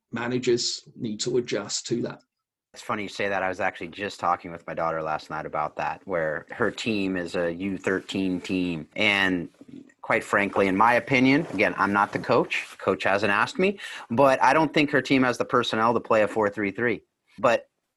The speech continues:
Speaker 2: now the four three three is what the four four two used to be. It seems like everyone's playing the four three three now. Now, I mean, four one, four one, or what, I mean, there's all these, I mean, whatever.
Speaker 1: <laughs>
Speaker 2: But at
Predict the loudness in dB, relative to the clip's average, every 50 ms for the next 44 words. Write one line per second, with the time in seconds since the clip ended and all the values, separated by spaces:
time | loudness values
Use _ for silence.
0 | _ 0 4 6 6 6 6 4 4 4 6 4 4 4 4 2 2 2 4 4
1 | 4 4 4 2 2 2 0 0 0 -2 -2 0 0 2 2 2 2 0 2 2
2 | 2 0 2 2 2 2 0 0 -4 -8 -8 -10 -10 -6 -2 -2 0 0 2 2
3 | 2 2 4 4 2 0 0 -2 -4 -2 -2 0 0 -2 -2 -2 0 0 0 0
4 | 0 -2 -4 -4 -2 -2 -2 -2 0 -2 -4 -6 -10 -14 -20 -20 -20 -20 -20 -10
5 | -6 -4 -4 -4 -4 -8 -12 -14 -14 -14 -14 -16 _ _ _ -12 -6 -4 -4 -4
6 | -2 -2 -2 -2 -4 -6 -8 -8 -8 -8 -6 -6 -6 -6 -4 -4 -4 -4 -4 -6
7 | -6 -8 -8 -6 -4 -4 -2 -2 -2 0 2 2 2 2 4 2 2 2 2 -2
8 | -4 -2 -2 0 0 2 2 0 0 2 2 4 4 4 4 4 2 2 2 0
9 | -2 -4 -2 0 2 2 2 2 -4